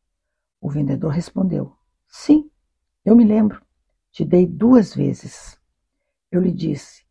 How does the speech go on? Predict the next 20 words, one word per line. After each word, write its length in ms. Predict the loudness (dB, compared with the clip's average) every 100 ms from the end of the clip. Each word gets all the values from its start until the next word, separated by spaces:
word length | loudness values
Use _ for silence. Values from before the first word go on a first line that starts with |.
| _ _
"Eu 120 | -6
quero 240 | 0 0
pagar 580 | 2 -2 -2 -4 -4 -2
a 120 | -2
ajuda 640 | -2 -6 -6 -4 -2 -4 -6 _ _ _ _
que 80 | -4
você 280 | -4 0 2
me 120 | 2
deu 300 | 2 0 0
essas 320 | 0 -4 -6
duas 360 | -6 2 2 2
vezes. 680 | -2 -2 -4 -14 -20 -20 _ _ _ _ _
O 80 | -16
que 160 | -2 2
você 300 | 2 0 -4
quiser 420 | -4 -6 -4 -2
na 160 | -4 -6
sua 420 | -10 -4 0 0
vida, 500 | 0 -6 -8 -12 -18 _ _ _ _ _
diga-me, 600 | -2 0 4 2 2 -6